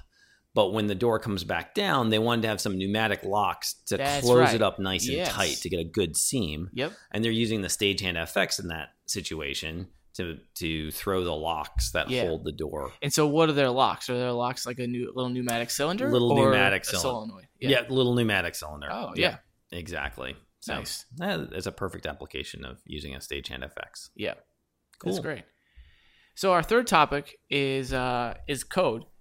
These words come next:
Speaker 2: and automation.
Speaker 1: Yeah.
Speaker 2: And so we got, uh, an email request from, from a listener.
Speaker 1: Yeah.
Speaker 2: And, uh, she asked, "As somebody who's interested in learning automation coding,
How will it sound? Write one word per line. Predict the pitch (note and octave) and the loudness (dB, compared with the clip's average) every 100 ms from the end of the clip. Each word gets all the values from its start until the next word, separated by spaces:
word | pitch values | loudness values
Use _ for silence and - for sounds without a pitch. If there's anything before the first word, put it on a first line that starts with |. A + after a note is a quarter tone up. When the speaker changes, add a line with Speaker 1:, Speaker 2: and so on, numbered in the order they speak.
| - | -6
Speaker 2:
and | B2 A2+ | -4 -4
automation. | - A#2+ A2 C3 C3 - - _ _ _ _ _ | -2 -2 -2 -4 -6 -8 -12 _ _ _ _ _
Speaker 1:
Yeah. | - A2+ F3 D3 - - | 0 4 4 4 -4 -12
Speaker 2:
And | C#3 | -6
so | D3+ D3 | -2 0
we | D#3+ | 2
got, | E3+ D#3+ | 2 2
uh, | D#3 C#3+ C3 | 2 2 0
an | A#2+ | -2
email | F3+ G#3 D#3 | -4 -2 -2
request | C3+ - A2 A#2 - - | -4 -4 -4 -4 -12 -16
from, | - B2 A#2 A#2 A#2 A#2+ - _ _ | -10 -6 -4 -6 -8 -10 -14 _ _
from | - C3 | -6 -4
a | |
listener. | A#2+ A#2+ B2 A#2 C#3+ _ _ | -4 -4 -4 -6 -8 _ _
Speaker 1:
Yeah. | B2 C#3+ - - _ | 4 4 4 -4 _
Speaker 2:
And, | C3 B2 B2 | -6 -4 -4
uh, | A#2+ B2 | -6 -6
she | - C3+ | -6 -6
asked, | C3+ C3 - - _ _ _ _ _ - | -4 -6 -10 -14 _ _ _ _ _ -2
"As | - | 0
somebody | G3+ A#3 G#3+ | 2 2 2
who's | F3+ D#3 | 0 0
interested | F#3+ F#3+ E3+ D3 | -4 -6 -4 -2
in | C3+ | -2
learning | C#3+ D3+ C3+ | 0 -2 -2
automation | A#2+ B2 E3 - A#2 | -2 -4 -6 -6 -6
coding, | - G2 - | -6 -10 -12